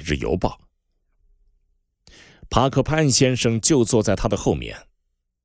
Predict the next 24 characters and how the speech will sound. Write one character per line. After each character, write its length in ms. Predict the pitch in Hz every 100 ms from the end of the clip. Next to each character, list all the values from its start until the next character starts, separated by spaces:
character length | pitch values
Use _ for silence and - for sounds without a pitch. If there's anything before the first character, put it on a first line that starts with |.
| _ _
他 180 | - 95
喝 200 | - 120
干 240 | 113 120
杯 180 | 113 123
中 200 | 120 123
最 240 | - 151
后 160 | 113 120
一 100 | 87
滴 140 | 78
咖 220 | 82 92 90
啡 140 | 117
的 120 | 90
时 140 | - -
候， 260 | - - - - - -
眼 240 | 82 90
睛 260 | 92 107 104
正 240 | 135 90
好 220 | - 67
扫 300 | 90 - 64
过 120 | 71 65
他 100 | 78
的 80 | 76
背 160 | 85
影。 220 | 50 50